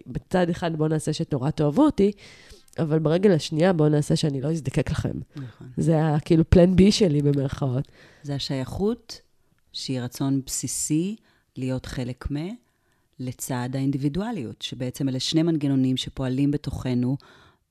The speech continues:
Speaker 2: ויכולים להיות הפוכים לחלוטין.
Speaker 1: נכון.
Speaker 2: אני לא יודעת אם אנחנו מביאות איזה בשורה ב-how to היום. אנחנו פשוט ככה, כמו שאת אומרת, שיח שוות, מסתכלות על המקום הזה, על הקונספט הזה,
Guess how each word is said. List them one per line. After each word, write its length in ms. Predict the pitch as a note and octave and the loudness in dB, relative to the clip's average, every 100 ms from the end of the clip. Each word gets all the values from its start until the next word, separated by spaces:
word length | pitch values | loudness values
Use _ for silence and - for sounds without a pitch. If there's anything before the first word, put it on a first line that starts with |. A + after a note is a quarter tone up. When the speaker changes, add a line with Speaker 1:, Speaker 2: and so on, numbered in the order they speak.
| C3+ | -8
Speaker 2:
ויכולים 440 | C3+ C3 C3+ C#3 | -4 -4 -2 0
להיות 180 | C#3+ C3+ | 0 -2
הפוכים 420 | - - - C#3 | -8 -8 -4 -4
לחלוטין. 680 | C3 C3+ B2+ - E3+ C3+ A#2+ | -6 -8 -10 -8 -4 -4 -4
Speaker 1:
נכון. 580 | D#3+ C#3 - C#3+ C#3 C#3+ C#3 - | -4 -4 -4 -4 -2 -4 -8 -4
Speaker 2:
אני 180 | D3 D3+ | 0 2
לא 60 | |
יודעת 180 | F#3+ B3 | 0 0
אם 80 | G#3 | 0
אנחנו 200 | D#3 C3+ | 0 0
מביאות 280 | C3 C#3 - | -2 -4 -4
איזה 140 | D#3 | -6
בשורה 680 | A#2+ - - C3+ A#2+ D3+ E3 D#3 | -6 -8 -6 -6 -4 -4 -4 -4
ב-how 720 | B2 - - C#3+ E3+ F3 - | -6 -6 -6 -2 -2 -4 -4
to 60 | C4 D4+ _ - | -2 -2 _ -8
היום. 380 | G#3 A3+ B3+ C#4+ _ _ - - _ - | -4 -2 0 -2 _ _ -20 -20 _ -8
אנחנו 220 | C3+ C3+ | -6 -4
פשוט 260 | - F3+ - | -6 -6 -8
ככה, 360 | F#3+ - D3 C#3+ | -12 -6 -6 -6
כמו 140 | - D#3 | -4 -6
שאת 180 | E3 D3 | -4 -4
אומרת, 260 | D3 C3 | -4 -4
שיח 380 | - E3+ D#3+ - | -6 -6 -6 -6
שוות, 380 | - C3 D#3 - | -8 -6 -6 -6
מסתכלות 440 | C#3+ C3+ - E3 | -8 -8 -10 -8
על 80 | F3 | -6
המקום 380 | C3 A#2+ C#3 C#3 | -6 -6 -4 -4
הזה, 160 | D3+ B2+ | -4 -8
על 60 | |
הקונספט 460 | A#2 C#3+ D3+ - - | -8 -8 -8 -10 -10
הזה, 260 | D3+ E3+ | -8 -6